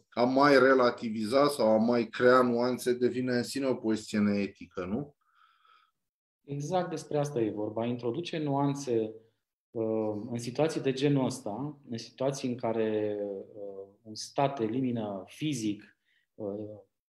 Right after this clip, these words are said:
Speaker 2: civili, copii, bătrâni și așa mai departe, este o formă de profundă lipsă de moralitate,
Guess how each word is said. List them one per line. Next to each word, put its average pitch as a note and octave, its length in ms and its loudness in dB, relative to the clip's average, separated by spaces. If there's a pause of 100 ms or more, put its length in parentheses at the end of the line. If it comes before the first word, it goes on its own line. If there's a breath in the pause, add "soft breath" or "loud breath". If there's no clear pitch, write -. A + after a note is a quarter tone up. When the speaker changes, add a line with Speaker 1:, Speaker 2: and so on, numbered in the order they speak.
(120)
Speaker 2:
civili, B2+ 560 -2
copii, B2 800 0
bătrâni C3+ 540 0
și A2 100 -8
așa A#2 160 -10
mai B2 140 -2
departe, A2 640 -6 (340 soft breath)
este D#3 560 2
o C3+ 80 0
formă E3+ 520 0
de B2+ 500 0 (560)
profundă D3+ 480 2
lipsă C#3 320 0
de A2+ 100 -2
moralitate, G#2+ 760 -6